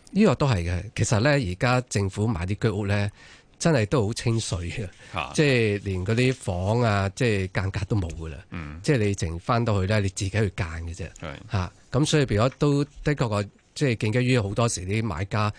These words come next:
Speaker 1: 買咗之後又要拆啊，
Speaker 2: 嗯。
Speaker 1: 又抌啊，即係好多浪費啊，噉嚇。
Speaker 2: 嗯，嗯。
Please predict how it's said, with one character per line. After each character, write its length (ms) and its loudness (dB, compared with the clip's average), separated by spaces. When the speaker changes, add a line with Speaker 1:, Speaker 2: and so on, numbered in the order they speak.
Speaker 1:
買 180 -2
咗 60 4
之 140 0
後 60 4
又 140 -2
要 80 -2
拆 220 -2
啊， 240 -2
Speaker 2:
嗯。 40 -2
Speaker 1:
又 60 -4
抌 300 2
啊， 100 2
即 80 2
係 80 4
好 80 0
多 100 4
浪 200 0
費 360 -4
啊， 60 -6
噉 80 -6
嚇。 140 -2
Speaker 2:
嗯， 180 -8
嗯。 240 -14